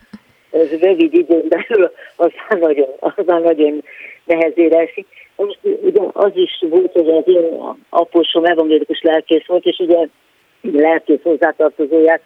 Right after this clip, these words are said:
Speaker 2: másképp fogadták. Ez is jellemző volt, hogy, hogy a papot, a tanítót, az sokkal jobban kínálták, becsülték, már mint vendéget.
Speaker 1: Tehát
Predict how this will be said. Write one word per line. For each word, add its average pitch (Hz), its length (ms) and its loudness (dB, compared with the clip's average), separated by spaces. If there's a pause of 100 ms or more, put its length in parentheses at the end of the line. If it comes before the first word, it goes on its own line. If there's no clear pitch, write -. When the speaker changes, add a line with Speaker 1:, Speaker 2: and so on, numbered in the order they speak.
(140)
Speaker 2:
másképp 170 500 -2
fogadták. 131 640 -4 (540)
Ez 196 180 -2
is 185 160 -4
jellemző 165 640 -2
volt, 165 340 2
hogy, 147 340 -2
hogy 143 180 2
a 131 160 0
papot, 156 480 0
a 135 140 0
tanítót, 156 680 0
az 156 200 0 (260)
sokkal 185 340 -2
jobban 147 420 0 (440)
kínálták, 147 840 0 (420)
becsülték, 147 920 0 (520)
már 147 320 -4 (240)
mint 151 280 -10
vendéget. 135 720 -4 (140)
Speaker 1:
Tehát 202 160 -4